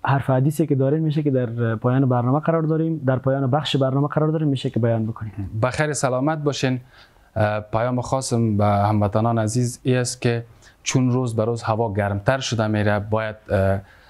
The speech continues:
Speaker 2: اه، نکات حفظ صحی یا نکات، اه، صحتمندی را مراعات کنیم. با خوردن غذاهای سالم، با خوردن آب و مایعات بیشتر که چون یک ضرورت مبرم میباشه. اه، در این مقطع زمانی و یا در این حالت گرمی که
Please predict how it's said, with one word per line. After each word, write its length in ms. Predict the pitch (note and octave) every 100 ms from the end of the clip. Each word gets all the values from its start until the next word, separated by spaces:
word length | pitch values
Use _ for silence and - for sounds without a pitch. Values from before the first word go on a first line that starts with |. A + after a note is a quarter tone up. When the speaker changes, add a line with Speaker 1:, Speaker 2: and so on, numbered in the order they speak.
| -
Speaker 2:
اه، 220 | - F#2+ F#2+
نکات 440 | G2+ G#2 A#2 A2+
حفظ 300 | G#2+ A2+ G#2+
صحی 300 | G2+ A2 A2
یا 260 | A2+ G#2+ A2
نکات، 540 | G#2 G2+ G#2+ A2 G#2 - - - -
اه، 200 | G2 G2
صحتمندی 560 | - G#2 G2+ G2+ G#2
را 80 | A2+
مراعات 420 | G2+ G2 A#2 C3+
کنیم. 360 | - A2+ G#2+ G#2 _ - -
با 140 | G#2
خوردن 380 | G2+ G#2 G#2+ G#2+
غذاهای 380 | G2+ G2 G2 G2
سالم، 480 | - G2+ A#2 B2 G#2+
با 120 | G2
خوردن 320 | G2+ F#2+ G#2
آب 320 | G#2 - A2
و 40 | G#2
مایعات 480 | G2 G2+ B2 C#3+
بیشتر 460 | A2+ A2+ A2 A2+ G#2
که 120 | G2+
چون 240 | - A2 G#2+
یک 140 | G2+
ضرورت 480 | G2 G2+ G2 A#2 G#2+
مبرم 320 | F#2+ A2 C3+
میباشه. 460 | C3 A#2+ A#2+ C3 - B2 - - - _
اه، 360 | G2 G2+ G2+ G2+
در 260 | F#2 G#2
این 300 | G#2 G2 A#2
مقطع 520 | A2+ A2 - A#2+ A#2 G2
زمانی 440 | G#2+ G#2 A2 A#2
و 40 |
یا 200 | A2 A2
در 200 | G#2+ G#2+
این 100 | G#2+
حالت 560 | A#2 A2 A2 G#2+ G#2+ G#2
گرمی 360 | G#2 G#2 A2+ A2+
که 220 | A2+